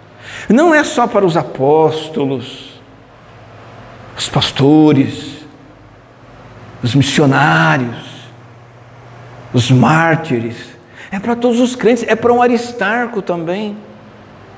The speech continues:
Um homem de quem a gente sabe pouca coisa. Mas o compromisso dele com Cristo é o mesmo de Paulo. Embora não tivesse os dons que Paulo tinha, dons espirituais concedidos pela graça de Deus, mas o compromisso era o mesmo.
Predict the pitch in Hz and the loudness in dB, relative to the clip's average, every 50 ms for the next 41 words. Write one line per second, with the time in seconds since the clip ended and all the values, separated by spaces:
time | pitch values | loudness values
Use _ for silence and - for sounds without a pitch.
0 | - - - 147 165 196 214 208 214 208 175 175 170 - 202 208 190 196 202 196 | -20 -6 -2 2 4 4 4 4 4 4 2 2 0 0 0 0 2 2 2 0
1 | 202 - - 190 190 214 214 - - 208 202 - 185 165 - - 196 214 220 214 | 0 -2 -2 0 0 0 0 0 0 -2 -2 -2 -4 -8 -8 -6 -4 -4 -4 -4
2 | 190 175 - - - - - - - - - - - - - - - - - - | -6 -10 -14 -18 -20 -20 -20 -20 -20 -20 -20 -20 -20 -20 -20 -20 -20 -20 -20 -20
3 | - - - - - - - - - - - 147 165 170 156 175 160 - - 175 | -20 -20 -20 -20 -20 -20 -20 -20 -14 -6 -2 0 2 2 2 2 0 0 0 0
4 | 170 170 170 156 156 175 175 - - 165 165 165 160 - 160 156 139 - 143 147 | 0 2 2 2 2 2 0 -2 -2 -2 -2 -2 -2 -4 -4 -4 -4 -2 -2 -2
5 | 170 160 165 - 185 180 175 - - 160 151 156 151 147 147 156 147 143 151 151 | -2 -2 -2 -4 -4 -4 -4 -2 0 0 2 2 2 2 2 0 0 0 -4 -6
6 | - - 180 151 151 - - 131 127 123 123 123 123 135 - - - - - 147 | -6 -6 -8 -8 -8 -4 -2 0 0 2 0 -2 -4 -6 -10 -14 -16 -8 -2 0
7 | 160 151 135 151 170 202 240 240 247 247 240 240 - 170 151 180 202 220 208 - | 2 4 4 4 4 4 2 2 2 2 0 0 0 0 2 2 2 2 0 -2
8 | - 233 214 - 208 196 175 143 135 156 190 214 233 233 226 - 330 - - 170 | -4 -6 -2 0 2 2 2 2 2 0 0 2 2 0 -2 -2 -4 -4 0 0
9 | 175 170 151 - - - 196 220 214 185 147 123 143 180 190 156 160 160 160 - | 0 0 0 -2 -4 -4 -2 -2 -2 -2 0 0 2 2 2 2 0 -2 -4 -4
10 | - 156 143 - - 143 160 185 196 190 165 - - - - - - - - - | -4 -4 -4 -2 -2 0 0 0 0 0 -2 -4 -6 -14 -18 -20 -20 -20 -20 -20
11 | - - - - - - - 190 180 - - 156 143 175 165 143 - - 160 156 | -20 -20 -20 -20 -10 -4 0 0 2 2 2 2 2 2 2 0 0 0 0 0
12 | 143 135 131 143 151 156 151 - 156 131 - 131 127 156 190 190 170 175 190 190 | 2 2 2 2 0 0 -2 -2 -4 -4 -4 -2 0 0 0 0 0 -2 -2 -2
13 | 170 202 190 - 220 220 214 220 214 220 220 220 247 240 233 226 220 202 220 247 | -2 -2 -4 -4 -4 -4 -2 -2 -2 -2 -4 -4 -2 -2 -2 0 -2 -2 -2 -2
14 | 254 240 160 127 | -4 -4 -8 -10